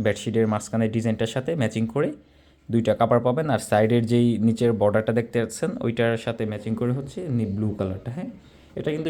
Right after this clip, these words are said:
সরাসরি আরেকটু গ্লেজ হবে। এখন লাইটিংয়ের কারণে একটু জুম দিলে কালারটা ঝলসে যাচ্ছে।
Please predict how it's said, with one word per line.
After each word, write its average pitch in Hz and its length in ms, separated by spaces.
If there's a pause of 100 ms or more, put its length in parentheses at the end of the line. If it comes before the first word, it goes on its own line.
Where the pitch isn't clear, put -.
(120)
সরাসরি 139 440
আরেকটু 139 260 (140)
গ্লেজ 113 300
হবে। 143 180 (260)
এখন 110 160 (120)
লাইটিংয়ের 151 480
কারণে 160 280
একটু 165 220 (320)
জুম 120 140 (100)
দিলে 123 160 (100)
কালারটা 123 400
ঝলসে 117 360
যাচ্ছে। 120 240